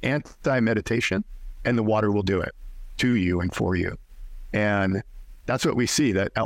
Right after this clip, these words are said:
all the research related to mindfulness meditation applies to Blue Mind, even though, you know, walking on the beach, uh, isn't commonly referred to as meditation per se.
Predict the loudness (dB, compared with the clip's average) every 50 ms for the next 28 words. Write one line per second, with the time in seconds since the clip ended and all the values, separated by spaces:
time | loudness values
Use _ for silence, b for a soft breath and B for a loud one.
0 | 0 0 2 2 2 2 2 2 2 2 2 2 2 2 2 0 0 0 0 0
1 | 0 -2 -2 0 0 2 2 2 2 0 0 -2 -2 0 2 2 2 2 0 0
2 | 0 0 0 2 2 2 2 2 2 0 0 0 0 0 0 0 0 0 0 0
3 | 0 0 0 0 -2 -2 -4 -4 -4 0 0 2 2 2 2 0 -2 -2 -4 -6
4 | -8 -10 -10 -6 -4 -2 0 2 2 2 2 2 2 2 0 -2 -4 -8 -10 -14
5 | -14 -12 -14 -14 -14 -14 -10 -4 -2 0 2 2 2 2 2 2 2 2 2 2
6 | 0 0 -4 -8 -14 -16 -16 -16 -16 -16 -16 -14 -14 -12 -8 -4 -2 0 0 0
7 | 0 0 2 2 2 2 2 0 0 0 0 2 2 2 2 2 2 2 2 0
8 | 0 -2 -2 -2 -4 -6 -10 -16 -18 -18 -16 -16 -14 -10 -4 -2 -2 0 0 0
9 | 0 0 0 -2 -2 0 0 2 2 2 2 0 0 0 -2 -2 0 0 0 0
10 | 0 0 0 0 0 0 0 0 -2 -6 -10 -14 -14 -14 -14 -10 -6 -2 0 0
11 | 2 2 2 2 2 2 0 0 -2 0 0 2 2 2 0 0 0 -2 -2 -2
12 | 0 0 0 0 -2 -4